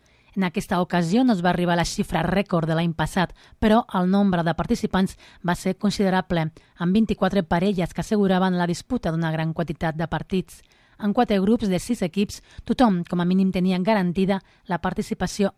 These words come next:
en cinc partits, de quinze punts cadascun,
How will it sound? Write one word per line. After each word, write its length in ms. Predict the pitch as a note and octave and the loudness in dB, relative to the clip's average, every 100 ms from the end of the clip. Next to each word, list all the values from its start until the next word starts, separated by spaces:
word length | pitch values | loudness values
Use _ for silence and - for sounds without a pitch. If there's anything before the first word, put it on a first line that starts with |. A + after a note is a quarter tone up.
| G3+ | -4
en 80 | F3 | -4
cinc 220 | G3+ F3+ | -2 -2
partits, 400 | E3 - F#3 - _ _ | -2 -2 -4 -6 _ _
de 140 | - F3+ | -8 -2
quinze 300 | - C#4 G#3+ | 0 0 0
punts 300 | E3+ F#3+ - | 0 -2 -2
cadascun, 460 | G3+ F3 - - F#3+ | -2 -2 -4 -2 -2